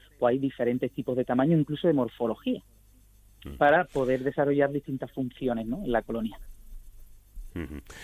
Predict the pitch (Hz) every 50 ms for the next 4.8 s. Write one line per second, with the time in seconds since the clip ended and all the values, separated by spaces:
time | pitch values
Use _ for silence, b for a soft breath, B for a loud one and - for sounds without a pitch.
0 | B B B - 120 127 131 - - 131 120 120 131 - - - - 117 101 101
1 | 107 101 98 95 92 82 - b b b b - - 101 107 131 139 - 165 156
2 | 143 - - _ _ - - _ - 131 127 120 104 - 143 131 - 107 87 -
3 | 104 85 85 101 107 104 110 110 110 113 123 120 123 113 - 131 139 143 143 -
4 | 160 156 151 151 160 165 - - 127 - - - - 160 160 151